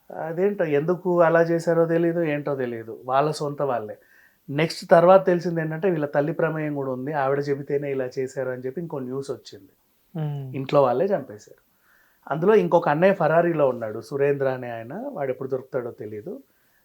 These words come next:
Speaker 1: ఇంకొక అతను కూడా దొరికేశాడు. వీళ్ళందరినీ విచారిస్తున్నారు ప్రజెంట్. అక్కడ ఉన్న అమ్మాయిని లేపి ఇలా చేశారు, సొంత అన్నయ్యలే. ఇద్దరిని చంపడం వీళ్ళ మెయిన్ ఇంటెన్షన్. టైంకి అతను దొరకలేదు, ఈ పిల్లని చంపేశారు. వీళ్ళకి ఇష్టం లేదు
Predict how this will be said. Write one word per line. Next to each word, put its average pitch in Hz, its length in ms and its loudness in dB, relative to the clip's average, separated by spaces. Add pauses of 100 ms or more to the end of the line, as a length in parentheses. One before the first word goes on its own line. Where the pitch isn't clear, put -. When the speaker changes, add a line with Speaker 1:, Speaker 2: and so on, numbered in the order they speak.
(160)
Speaker 1:
ఇంకొక 175 340 0
అతను 147 320 0
కూడా 170 160 0
దొరికేశాడు. 139 540 -2
వీళ్ళందరినీ 135 400 0
విచారిస్తున్నారు 139 640 -2
ప్రజెంట్. 110 480 -14 (880)
అక్కడ 143 200 -2
ఉన్న 175 160 0
అమ్మాయిని 175 340 2
లేపి 156 540 -4 (320)
ఇలా 180 240 -2
చేశారు, 139 460 -2 (260)
సొంత 240 360 -4
అన్నయ్యలే. 104 380 -8 (1200)
ఇద్దరిని 214 360 4
చంపడం 208 400 6
వీళ్ళ 185 180 6
మెయిన్ 156 380 0 (320)
ఇంటెన్షన్. 139 600 -8 (520)
టైంకి 170 280 0
అతను 139 260 -4
దొరకలేదు, 127 460 -6
ఈ 269 120 -10
పిల్లని 151 420 -8
చంపేశారు. 107 420 -18 (680)
వీళ్ళకి 247 240 2
ఇష్టం 247 320 8
లేదు 185 320 8